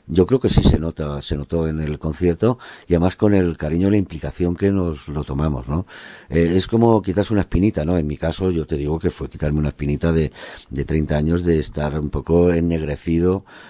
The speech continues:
por, por todo lo que pasó con Júpiter, ¿no? Para mí fue una frustración grande.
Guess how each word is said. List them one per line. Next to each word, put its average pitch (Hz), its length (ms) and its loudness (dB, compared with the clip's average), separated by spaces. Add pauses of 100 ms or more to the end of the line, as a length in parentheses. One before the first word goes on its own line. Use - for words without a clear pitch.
(140)
por, 78 340 0
por 78 180 -2
todo 82 160 2
lo 85 80 4
que 87 100 -2
pasó 80 280 -2
con 73 140 -6
Júpiter, 82 400 -4
¿no? 80 100 0
Para 65 300 -4
mí 71 140 -2
fue 80 140 -6
una 85 80 4
frustración 69 480 -6
grande. 80 340 0